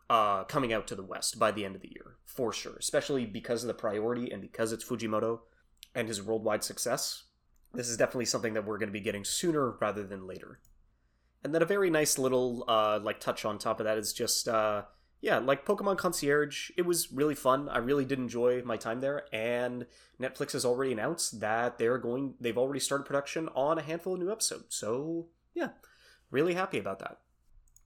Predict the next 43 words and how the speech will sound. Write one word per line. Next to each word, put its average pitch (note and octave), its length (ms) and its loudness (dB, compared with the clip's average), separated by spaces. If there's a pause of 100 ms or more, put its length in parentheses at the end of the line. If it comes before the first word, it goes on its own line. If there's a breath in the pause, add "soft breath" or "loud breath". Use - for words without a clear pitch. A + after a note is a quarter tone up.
(260)
Although D3+ 200 4
another E3 220 2
thing D#3+ 200 -2
that C3 120 4
I C3 40 6
would A#2 160 4
want A#2+ 180 2
to A2 140 -4
add A#2+ 240 2
is G#2 140 -4
that A2 180 4
I A2 80 2
did C3 680 0
recently, A#2 920 -2 (320)
I C3 220 -6
really D#3 360 6
wish C#3+ 220 4
I C3 80 6
found, A2 560 0
or A#2+ 100 0
this A#2+ 200 -2
guy B2 140 8
had A#2 300 2
made A#2 240 -2
this A#2 160 0
video A2+ 480 2
before C3+ 720 2
I A#2 160 4
made, A2 540 0 (500 soft breath)
uh, G#2+ 360 4
my G2+ 120 -2
episode A#2 440 -2
sixty-nine A2+ 720 -2
for A2+ 180 -6
sure, A#2 280 -2
because G#2+ 260 -6
this A2+ 200 -6
would A#2+ 120 -2
have G#2 80 -8
been, A2+ 260 -2
like, G#2+ 280 -2
a G#2 100 -4
great G2+ 640 -4